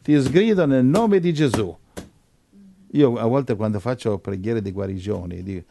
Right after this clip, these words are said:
io metto in chiaro, "Satana, ti sgrido, io sono buona a nulla, io sono buona a niente, non valgo, però c'è Gesù nel mio cuore e nel nome di Gesù ti scaccio,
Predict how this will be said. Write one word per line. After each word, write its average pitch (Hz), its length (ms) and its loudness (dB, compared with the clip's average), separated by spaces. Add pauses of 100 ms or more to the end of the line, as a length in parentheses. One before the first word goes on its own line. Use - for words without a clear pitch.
(140)
io 117 140 -4
metto 107 280 -2
in 107 80 -4
chiaro, 90 500 -8 (760)
"Satana, 165 580 0
ti 151 180 2
sgrido, 147 720 2 (220)
io 156 180 4
sono 147 280 2
buona 143 300 4
a 135 40 2
nulla, 143 680 4 (420)
io 151 180 4
sono 139 260 2
buona 143 280 2
a - 20 2
niente, 143 680 4
non 139 180 2
valgo, 135 300 2
però 156 220 2
c'è 165 180 2
Gesù 147 300 2
nel 151 160 2
mio 143 140 2
cuore 110 560 0 (280)
e 143 160 2
nel 147 200 4
nome 175 440 4
di 143 160 4
Gesù 120 400 2
ti 110 160 -6
scaccio, 120 640 -2